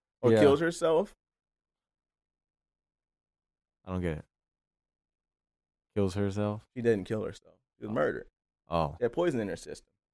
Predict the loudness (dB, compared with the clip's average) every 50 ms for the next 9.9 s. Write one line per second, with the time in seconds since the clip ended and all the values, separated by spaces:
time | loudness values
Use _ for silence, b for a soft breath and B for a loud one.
0 | _ _ _ _ -6 -6 0 0 0 0 2 0 0 0 -2 -4 -6 -16 -18 -20
1 | -20 _ _ _ _ _ _ _ _ _ _ _ _ _ _ _ _ _ _ _
2 | _ _ _ _ _ _ _ _ _ _ _ _ _ _ _ _ -20 -18 -18 -20
3 | _ _ _ _ _ _ _ 2 4 4 4 4 2 -2 -6 -14 _ _ 2 2
4 | 2 4 4 4 6 8 8 8 8 8 8 8 8 8 6 6 6 8 8 6
5 | 6 6 4 4 6 6 6 6 6 6 4 4 4 6 6 6 6 4 4 6
6 | 6 6 4 4 6 6 8 6 6 4 2 -4 -2 2 4 4 2 4 0 0
7 | -2 2 4 6 6 6 8 8 6 6 6 2 2 2 2 4 4 4 2 2
8 | 4 4 4 6 6 6 6 4 6 6 6 6 6 4 4 4 4 4 4 4
9 | 2 4 4 4 4 6 4 4 6 6 6 6 8 6 6 6 4